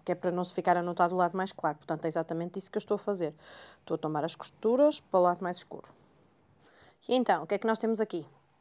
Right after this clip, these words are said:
Temos um lado do coração e outro lado, certo? Ou seja, uma parte e outra. O que é que vamos fazer agora? Vamos uni-los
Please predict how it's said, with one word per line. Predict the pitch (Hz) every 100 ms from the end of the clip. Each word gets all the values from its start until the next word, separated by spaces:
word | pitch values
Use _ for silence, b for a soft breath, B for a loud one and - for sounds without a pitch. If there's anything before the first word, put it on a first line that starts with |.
| _
Temos | - 185 143 - - _ _ _ _ b b b b -
um | 185
lado | 185 233 359 415 453 - _ _ _ _ _ _ _ _ _ _ _ _ _ _ _ _ _
do | 202
coração | 214 180 185 277 294 339 370
e | 359
outro | 349 349 370
lado, | 311 285 _ _ _ _ _
certo? | - 311 - -
Ou | -
seja, | - 160 160 - b b b b
uma | 165 170
parte | 247 320 - -
e | 226
outra. | 170 - 147
O |
que | -
é |
que | 254
vamos | 269 240
fazer | 240 202
agora? | 185 151 151
Vamos | 165 202
uni-los | 262 311 269 262 -